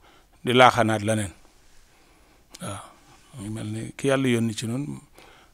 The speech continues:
Amin la tuddoon, Mamadou Amin. Waaye gis nga li ci dolli ko waat, ba Mamadou Moustapha ñëw, nga xam ne ci Amin ji moo jiitu Moustapha ji, Moustapha yi mooy tànneef gi. Kon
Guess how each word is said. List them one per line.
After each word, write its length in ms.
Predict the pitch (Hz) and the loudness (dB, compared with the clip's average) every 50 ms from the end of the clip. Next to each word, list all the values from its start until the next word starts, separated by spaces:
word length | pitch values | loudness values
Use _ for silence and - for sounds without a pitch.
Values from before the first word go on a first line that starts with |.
| _ - _ _ _ _ - - | _ -20 _ _ _ _ -4 0
Amin 420 | 120 127 139 143 165 165 151 147 | 4 6 8 8 8 6 4 4
la 80 | 143 127 | 0 0
tuddoon, 300 | - - 127 110 104 104 | 0 0 0 0 0 -2
Mamadou 380 | 98 101 107 120 117 113 110 - - | -2 -4 -4 -4 -6 -6 -8 -10 -8
Amin. 260 | - 117 131 127 110 87 - - - - - - - - - - - - - - - - - - - - - - - - | -4 -2 -2 -2 -2 -4 -10 -16 -20 -18 -18 -18 -20 -20 -20 -20 -20 -20 -20 -20 -20 -20 -20 -20 -20 -20 -20 -20 -16 -10
Waaye 200 | 110 107 110 113 | -8 -6 -6 -4
gis 240 | 113 110 127 - - 135 | -2 0 2 2 4 4
nga 280 | 123 117 117 123 135 - - _ _ - - - | 2 0 -2 -2 -4 -10 -18 _ _ -18 -10 -6
li 100 | 127 123 | -6 -4
ci 120 | - 143 | -2 0
dolli 220 | 131 120 117 110 104 | 0 0 0 0 -4
ko 100 | - 104 | -8 -12
waat, 280 | 95 92 - - - - - - - - - - - - - - - - - _ _ - | -14 -14 -14 -18 -20 -20 -20 -20 -20 -20 -20 -20 -20 -20 -20 -20 -20 -20 -20 _ _ -4
ba 100 | 127 123 | -2 0
Mamadou 460 | 135 135 131 131 123 120 113 113 113 | 2 2 2 2 0 0 -2 -4 -6
Moustapha 480 | 113 110 107 - - 123 110 120 117 110 | -6 -6 -6 -6 -6 -8 -8 -8 -8 -8
ñëw, 160 | 113 107 98 92 - - _ _ - - - - - - _ _ - | -8 -12 -16 -18 -20 -20 _ _ -20 -20 -20 -20 -20 -20 _ _ -20
nga 100 | - - | -18 -14
xam 240 | 101 107 104 107 107 | -14 -14 -12 -12 -12
ne 100 | 110 110 | -12 -12
ci 140 | - - - - | -12 -12 -6 -2
Amin 300 | 156 139 131 120 110 107 | 0 0 0 0 -2 -4
ji 180 | 107 127 185 - - - | -6 -8 -12 -14 -16 -18
moo 180 | - 107 120 | -14 -14 -12
jiitu 320 | 120 107 110 107 - 285 339 - - - | -12 -12 -12 -12 -12 -14 -16 -18 -14 -10
Moustapha 380 | 135 131 - - 156 131 127 101 | -8 -4 -2 -2 0 0 -2 -2
ji, 100 | 104 113 | -4 -8
Moustapha 300 | 127 127 113 - - 139 160 | -10 -10 -8 -8 -8 -8 -8
yi 40 | |
mooy 140 | 170 170 165 | -8 -8 -8
tànneef 300 | - - 143 127 117 104 98 - | -6 -6 -8 -8 -8 -12 -14 -16
gi. 200 | - - - 190 180 165 - - - - - - - - - _ _ _ _ _ _ _ - - - | -20 -20 -18 -18 -18 -18 -18 -20 -20 -20 -20 -20 -20 -20 -20 _ _ _ _ _ _ _ -20 -20 -16
Kon 320 | - - 127 127 135 160 | -10 -8 -6 -6 -6 -6